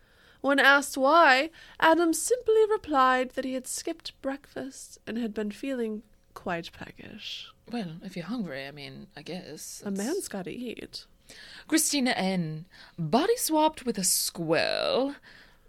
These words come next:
Speaker 2: just to see what it was like. Unfortunately, their short-term memory has caused them to forget how to change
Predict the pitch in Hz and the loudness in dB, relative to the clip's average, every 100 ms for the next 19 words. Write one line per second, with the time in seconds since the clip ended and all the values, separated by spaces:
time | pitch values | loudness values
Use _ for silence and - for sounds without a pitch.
0 | - 277 403 - 440 403 403 403 381 403 | -8 0 0 0 2 4 2 0 0 2
1 | 453 262 - - - - _ _ _ _ | 4 4 2 -4 -12 -16 _ _ _ _
2 | - 262 269 240 220 208 185 196 190 185 | -4 0 2 2 2 -2 -2 -2 -2 0
3 | 185 185 - 226 214 196 180 175 175 165 | 0 -2 -2 -4 -4 -2 -2 0 -2 -2
4 | 160 160 165 160 160 156 - - - - | -4 -6 -6 -4 -4 -6 -8 -16 -20 -8
5 | 240 294 320 - 226 226 220 214 196 214 | -2 0 0 -2 -2 -2 -4 -8 -8 -8
6 | 185 - 160 156 - - _ _ _ _ | -6 -4 -4 -4 -8 -10 _ _ _ _
7 | - - 269 311 320 - 302 - - 175 | -20 -16 -14 -14 -14 -14 -14 -12 -8 -6
8 | 175 170 175 180 - | -6 -6 -8 -10 -14